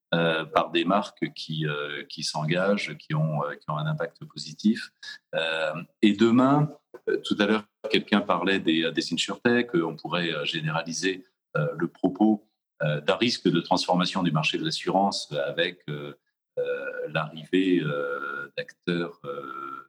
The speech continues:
d'acteurs nouveaux et extrêmement puissants, hein, que ce soit des insurtech ou que ce soit au contraire, euh, euh, des, euh, des, des, des, des monstres du, euh, du digital, les gafa ou, euh, ou autres. Euh, évidemment, notre capacité de résistance face à des acteurs, euh,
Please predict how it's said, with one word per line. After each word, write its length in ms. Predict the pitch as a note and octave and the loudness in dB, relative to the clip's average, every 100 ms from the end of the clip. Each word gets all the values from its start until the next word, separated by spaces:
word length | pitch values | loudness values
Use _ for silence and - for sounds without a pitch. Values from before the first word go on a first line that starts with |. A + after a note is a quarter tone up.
| _ | _
d'acteurs 340 | C#2+ - D#2+ | -16 -10 -8
nouveaux 460 | E2+ E2 F#2+ F#2+ D#2+ | -8 -4 -2 0 0
et 40 | |
extrêmement 440 | D2 - E2 D#2+ D#2 | -4 -8 -8 -6 -8
puissants, 440 | F#2+ - C#3+ C#3+ _ - | -6 -4 -4 -6 _ -6
hein, 360 | D#2 G2+ D#2 D2+ | -2 0 -2 -4
que 100 | E2+ | -4
ce 80 | - | -2
soit 180 | G2+ | 0
des 240 | G2 E2 D#2+ | 0 -2 -4
insurtech 500 | D2+ - - G2+ - _ _ _ D3 | -8 -8 0 -2 -2 _ _ _ 4
ou 120 | C3+ | 6
que 120 | A#2 | 4
ce 160 | - F#2+ | 4 0
soit 260 | - A2+ | 4 4
au 80 | F2 | 4
contraire, 560 | F#2 F2+ - G2+ G#2 D#2+ | 0 0 2 2 2 0
euh, 200 | D2+ D2+ _ _ _ D#2+ | 0 -2 _ _ _ -4
euh, 280 | D2+ D2 D2+ | -2 -2 0
des, 240 | E2 F2+ D#2+ | 2 4 4
euh, 920 | D2 D2 C#2+ E2 - G1+ - G1+ - - | 2 0 0 -2 -4 -4 -6 -6 -10 -4
des, 60 | D#2+ | 0
des, 180 | E2 D2+ | 2 2
des, 160 | D#2+ | 2
des 140 | D#2 E2 | 2 4
monstres 380 | G#2+ - - | 4 2 0
du, 280 | F2 F2 F2 | 2 4 2
euh, 140 | D#2+ D#2 | 2 0
du 160 | D#2+ | -2
digital, 480 | D#2 D#2+ E2+ C3+ C3 | 0 0 2 2 2
les 120 | F2 | 2
gafa 400 | E2+ - - G2 | 0 -2 -2 -2
ou, 300 | F2+ D#2 D#2 | -2 -6 -4
euh, 200 | D2+ D#2 - | -4 -6 0
ou 160 | G2 | 4
autres. 200 | C#3+ D3 - - - - - | 4 2 -10 -12 -10 -10 -2
Euh, 160 | F2+ F2 - B2 | 0 0 0 4
évidemment, 440 | A2+ A2+ B2+ C3 | 4 4 6 6
notre 180 | G2 F2+ | 6 4
capacité 480 | A2+ A2 - G#2+ G#2 | 0 0 0 4 4
de 80 | |
résistance 640 | F2+ F2+ F#2 - F#2+ F2+ - | 4 0 -2 -2 -2 -2 0
face 260 | G2 F#2 | 0 0
à 60 | E2 | -4
des 220 | D#2 D2+ | -6 -6
acteurs, 440 | E2 - F#2+ F2+ D#2 | -6 -4 -4 -2 -4
euh, 220 | D2+ D2 | -4 -4